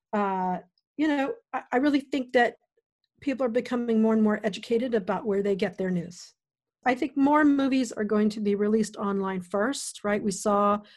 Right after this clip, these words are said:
a few this last, you know, last six months, Hamilton and Disney stuff, and Warner, you know, made their big announcement with H B O. I think, um, we will see more of that.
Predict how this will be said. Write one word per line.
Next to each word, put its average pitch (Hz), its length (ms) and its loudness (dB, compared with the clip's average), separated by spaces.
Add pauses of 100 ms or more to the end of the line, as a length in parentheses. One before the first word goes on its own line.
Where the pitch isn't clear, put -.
(140)
a 214 60 -2
few 240 380 2
this 220 220 -4
last, 202 480 -6
you 214 80 0
know, 208 120 0
last 208 240 -4
six - 220 -10
months, 226 260 0
Hamilton 208 680 2
and 165 260 -8
Disney 208 260 2
stuff, 202 480 -4
and 180 140 -2
Warner, 214 400 2 (300)
you 233 80 0
know, 208 100 4
made 214 220 4
their 208 100 0
big 208 220 0
announcement 202 440 -4
with 190 140 -8
H 202 240 -6
B 196 140 -2
O. 190 120 -4
I 208 120 0
think, 214 280 -4 (460)
um, 196 220 -2
we 214 160 0
will 233 100 0
see 220 380 0
more 208 260 0
of 190 140 -4
that. 202 400 -6